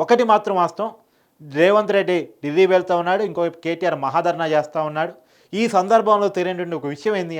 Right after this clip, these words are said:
అంటే రేవంత్ రెడ్డి ఢిల్లీ పర్యటన సాక్షిగా ఇక రాబోయే కాలంలో కేటీఆర్ అరెస్ట్ ఉండకపోవచ్చు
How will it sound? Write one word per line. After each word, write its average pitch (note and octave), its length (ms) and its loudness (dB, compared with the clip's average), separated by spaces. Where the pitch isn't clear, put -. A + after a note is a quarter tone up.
అంటే G#3+ 180 -6
రేవంత్ G#3+ 400 4
రెడ్డి F#3 240 -2
ఢిల్లీ F3 200 0
పర్యటన D#3+ 420 -2
సాక్షిగా E3+ 380 -2
ఇక F3 140 0
రాబోయే G3 360 4
కాలంలో F#3 260 2
కేటీఆర్ E3+ 340 -4
అరెస్ట్ D#3 320 -8
ఉండకపోవచ్చు D#3+ 800 -2